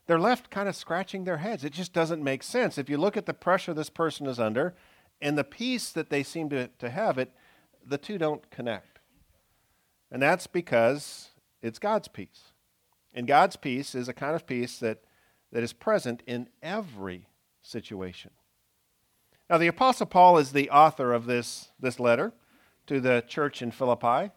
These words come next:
the book called Philippians. And what he says about God's peace is not just truth that God has revealed to him. It's more than that. It's truth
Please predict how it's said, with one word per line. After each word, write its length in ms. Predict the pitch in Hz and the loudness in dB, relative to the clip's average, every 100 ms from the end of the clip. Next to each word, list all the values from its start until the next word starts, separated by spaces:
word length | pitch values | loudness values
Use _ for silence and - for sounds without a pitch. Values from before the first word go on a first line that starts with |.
| _ | _
the 80 | 107 | -6
book 240 | 107 135 | -4 -4
called 300 | - 123 120 | -2 0 0
Philippians. 680 | - 120 120 131 151 220 - _ _ _ _ | -2 -4 -2 -2 -4 -4 -12 _ _ _ _
And 140 | 165 | 0
what 140 | 196 233 | 2 2
he 100 | 233 | 0
says 480 | - 247 262 254 175 | -4 0 2 2 -2
about 320 | 135 139 139 | 2 4 4
God's 280 | 131 123 - | 2 2 0
peace 460 | - 107 143 - _ _ _ _ _ _ _ _ | -8 -8 -10 -14 _ _ _ _ _ _ _ _
is 160 | 156 180 | -4 2
not 220 | 262 269 | 2 4
just 360 | 214 190 - | 4 2 2
truth 440 | - - 196 160 - | -18 -4 -2 -2 -2
that 160 | 143 | -4
God 240 | 123 139 135 | 6 6 6
has 320 | 139 131 120 | 2 0 -4
revealed 500 | 120 117 139 147 123 | -6 -4 0 -2 -2
to 100 | 104 | -8
him. 280 | 101 107 87 _ _ _ _ _ _ _ _ - | -8 -8 -8 _ _ _ _ _ _ _ _ -12
It's 180 | 131 - | -12 -4
more 220 | 214 208 | -2 0
than 140 | 123 | 0
that. 260 | 110 95 - _ _ _ _ _ _ _ | -4 -6 -12 _ _ _ _ _ _ _
It's 300 | 170 170 - | -4 -4 -12
truth 560 | - 269 214 185 - | -6 2 2 2 -6